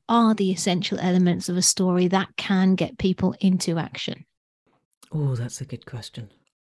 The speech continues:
Speaker 2: You've got to engage. So I think emotional literacy is, for me, the big thing. You've got to feel invested in the story. You, you, you have to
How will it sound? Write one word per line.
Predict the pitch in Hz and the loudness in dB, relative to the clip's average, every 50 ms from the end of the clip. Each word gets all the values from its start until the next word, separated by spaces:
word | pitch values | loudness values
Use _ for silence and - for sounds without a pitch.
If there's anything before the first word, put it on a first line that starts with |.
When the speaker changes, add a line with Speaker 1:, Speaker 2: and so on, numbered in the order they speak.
| _ _ _ _ _ _ _ | _ _ _ _ _ _ _
Speaker 2:
You've | - 156 - | -14 -12 -6
got | - 190 208 226 - _ _ _ _ - | -2 0 0 0 -2 _ _ _ _ -4
to | - 208 196 | 2 4 4
engage. | 160 143 143 147 143 135 135 139 135 131 127 - - - - - - _ _ _ _ _ | 4 4 4 2 2 2 2 2 0 -2 -4 -6 -12 -12 -12 -14 -18 _ _ _ _ _
So | - - 175 180 | -2 4 4 6
I | 202 202 | 6 6
think | 220 226 208 | 4 4 4
emotional | 208 185 160 160 160 160 160 - 175 160 151 147 143 139 131 - _ _ _ _ _ _ _ _ _ _ _ _ _ _ _ _ _ - | 4 4 4 4 4 2 0 -2 -2 0 2 2 2 0 0 -4 _ _ _ _ _ _ _ _ _ _ _ _ _ _ _ _ _ -2
literacy | 151 151 151 147 - 165 160 160 - - 175 185 202 202 202 - - - | 0 0 0 2 2 2 2 2 0 -2 -2 -2 -2 -4 -6 -10 -12 -8
is, | - 156 147 143 135 139 - - - - _ _ _ _ _ _ _ _ _ _ _ | -2 0 2 2 0 -2 -6 -10 -10 -12 _ _ _ _ _ _ _ _ _ _ _
for | - - 147 | -6 -2 0
me, | 139 135 135 135 139 147 156 | 2 2 2 2 2 2 0
the | 151 147 165 | 0 -4 -4
big | 147 - 147 147 143 | -2 0 -2 -2 -2
thing. | - - 160 165 165 | -2 0 2 2 2
You've | 165 151 151 | 0 -2 -2
got | - 208 208 - - - | -2 -4 -4 -4 -6 -12
to | - - - | -14 -14 -14
feel | - - - - - - 185 180 170 160 156 151 147 147 143 143 - _ _ _ - | -14 -18 -18 -14 -6 -2 0 2 2 2 2 2 2 0 -2 -4 -8 _ _ _ 0
invested | 147 147 143 127 127 139 127 - - - - - - - - - - _ _ _ _ _ _ _ - | 2 2 2 2 0 -2 -4 -4 -6 -8 -8 -10 -14 -14 -14 -18 -20 _ _ _ _ _ _ _ -6
in | - 139 139 | -2 0 0
the | 131 127 | 0 0
story. | - - - 117 90 71 69 143 - _ | -4 -6 -8 -8 -8 -8 -10 -14 -16 _
You, | - 165 147 147 - _ | -12 -12 -12 -12 -12 _
you, | - - - - - - | -12 -12 -12 -12 -12 -12
you | - - 156 147 143 | -8 -6 -2 0 2
have | 147 147 147 147 | 2 0 -2 -4
to | - - 180 175 165 160 160 | -4 -2 -2 0 -2 -2 -6